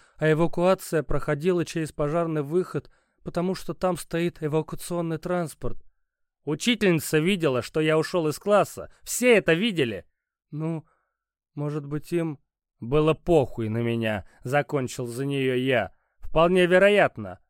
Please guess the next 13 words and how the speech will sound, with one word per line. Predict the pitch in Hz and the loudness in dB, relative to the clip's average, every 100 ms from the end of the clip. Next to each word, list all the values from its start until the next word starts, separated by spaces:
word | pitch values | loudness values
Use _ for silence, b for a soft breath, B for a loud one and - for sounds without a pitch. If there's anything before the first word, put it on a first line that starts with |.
| - | -10
Но | 127 143 143 | -4 0 0
как | 135 151 135 | 0 -4 -4
же | 147 | -6
ты? | 139 190 151 98 b b | -4 0 0 0 b b
Решили | 139 147 - 185 170 | -2 -2 2 2 4
пожертвовать | - 147 156 175 165 156 151 - | 4 2 4 2 2 2 2 0
тобой | - 151 160 180 165 | 0 0 4 4 4
ради | 156 147 | 2 0
того, | 160 156 175 | 0 2 2
чтобы | - 170 160 156 | 2 -2 2 4
разделаться | 147 147 143 175 165 - 151 | 4 2 2 2 2 -2 -8
со | - 151 | -2 0
мной?" | 160 180 185 165 | 2 4 4 2